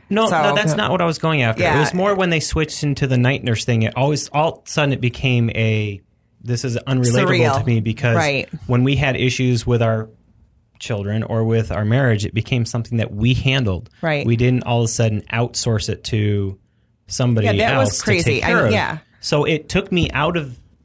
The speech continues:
Speaker 1: this, all of a sudden, okay, it was relatable
Speaker 2: You
Speaker 1: at one
Speaker 2: had,
Speaker 1: point.
Speaker 2: yeah.
Speaker 1: E-, to now
Speaker 2: But
Speaker 1: it's
Speaker 2: it was
Speaker 1: not.
Speaker 2: her story. It was the story of this woman. So,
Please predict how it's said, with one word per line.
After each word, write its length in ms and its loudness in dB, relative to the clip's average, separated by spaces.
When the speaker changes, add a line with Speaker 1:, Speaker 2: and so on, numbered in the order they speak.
Speaker 1:
this, 400 -4
all 120 -2
of 60 -2
a 40 -8
sudden, 360 0
okay, 300 -2
it 60 -2
was 180 -2
relatable 460 0
Speaker 2:
You 80 0
Speaker 1:
at 40 2
one 120 2
Speaker 2:
had, 200 0
Speaker 1:
point. 140 2
Speaker 2:
yeah. 180 0
Speaker 1:
E-, 240 -4
to 80 -2
now 140 2
Speaker 2:
But 60 0
Speaker 1:
it's 120 0
Speaker 2:
it 20 -2
was 140 4
Speaker 1:
not. 100 -2
Speaker 2:
her 160 0
story. 500 0
It 100 2
was 260 0
the 120 0
story 540 0
of 480 -2
this 300 0
woman. 480 -2
So, 400 -2